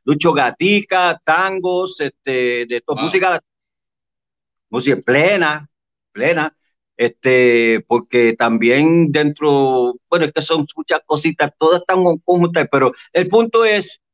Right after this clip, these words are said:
Speaker 1: que eso fue un diecisiete de marzo del mil novecientos cincuenta y nueve, cuando yo toqué mi primera actividad profesional, porque me pagaron. Entonces ahí conocí a Richie en el piano,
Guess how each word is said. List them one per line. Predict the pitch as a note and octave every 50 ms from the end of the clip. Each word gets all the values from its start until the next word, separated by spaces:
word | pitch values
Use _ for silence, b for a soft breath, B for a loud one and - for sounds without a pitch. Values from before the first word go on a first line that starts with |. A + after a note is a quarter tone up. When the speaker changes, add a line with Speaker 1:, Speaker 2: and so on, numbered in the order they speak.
| _ _ _
Speaker 1:
que | - D3+ D3+ D3 D3 D3+ D3+
eso | D#3+ D#3+ - G3+ G3+
fue | - - G#3
un | G3+ F#3
diecisiete | F3+ F3+ - - D#3 D3+ D3+ - - E3+ G3+ G#3+ - A3 A3 G#3
de | G3+ F#3+
marzo | G3 G3+ G3+ G3 F#3+ F#3 - - D#3 C#3
del | B2+ B2+
mil | B2+ C#3 D3 D#3+
novecientos | E3+ F3+ - - F#3 F3+ - - - -
cincuenta | - E3+ E3+ - F3 E3+ E3+ - -
y | E3 D#3+
nueve, | E3 F3 F#3+ F3 D#3+ C3+ B2+ B2+ - _ _ _ _ _ _ _ _ _ _ _ - - _ _
cuando | - C3 B2 B2
yo | B2 C3+ C#3
toqué | - D#3 D3+ - D#3+
mi | D3+ C#3+ C3+
primera | C#3+ B2+ A#2+ A#2+ A#2+ C3+ D#3 E3 F3+
actividad | D#3+ D#3+ - F3 E3+ E3 F3 F#3 F3 E3+ -
profesional, | D3+ D3 - D3+ D3+ D3+ E3+ F3 E3 D3 C#3+ D3 D3 - _ _ _ _ _ _
porque | - A#2+ A#2+ - A#2
me | A#2+ A2+ -
pagaron. | - A#2 G#2+ B2 C3+ B2+ A#2+ G#2+ - - _ _ _ -
Entonces | G2+ - - C3 C#3+ - F3+
ahí | D#3 D#3+ D#3
conocí | D#3+ E3+ D#3+ D#3 D#3 C#3+ D3 - G3+ A3 A3 F#3+ -
a | - G#2 G#2
Richie | - G#2+ B2+ B2+ B2 - E3 E3+
en | F3+ G#3
el | G3+ -
piano, | - E3 D3 C3+ B2+ B2+ D3 F#3+ G#3 G#3